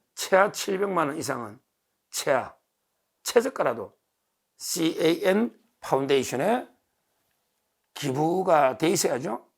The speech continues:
그런데 뉴데일리 기사에는 이천이십이 년부터 지금까지 전혀 문다의 이름도 없고 문다이가 회사 다다 프로젝트 이름도 없고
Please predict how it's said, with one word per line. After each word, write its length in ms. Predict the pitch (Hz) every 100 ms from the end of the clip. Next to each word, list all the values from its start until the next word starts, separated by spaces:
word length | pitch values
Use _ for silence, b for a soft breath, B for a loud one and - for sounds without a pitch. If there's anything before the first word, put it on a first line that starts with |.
| _ _ _ _ _ _ _ _ -
그런데 500 | 170 170 135 107 - _
뉴데일리 600 | - 139 147 147 131 110
기사에는 720 | - 120 127 120 151 247 - _ _ _ _ _ _ _ _ _ _ -
이천이십이 600 | 107 156 139 117 156 143
년부터 320 | 160 135 131
지금까지 760 | - 135 131 135 139 220 - _ _ _ _ _ _
전혀 640 | - - - 277 247 - _ _ _ _ -
문다의 420 | 127 139 156 139
이름도 260 | 131 117 98
없고 500 | 92 165 262 - - _ _ _ _ _ _ _
문다이가 440 | - 123 156 151 113
회사 360 | 117 135 117
다다 340 | - 120 120 -
프로젝트 400 | 131 120 120 131
이름도 380 | 131 131 120 107
없고 440 | 85 165 165 -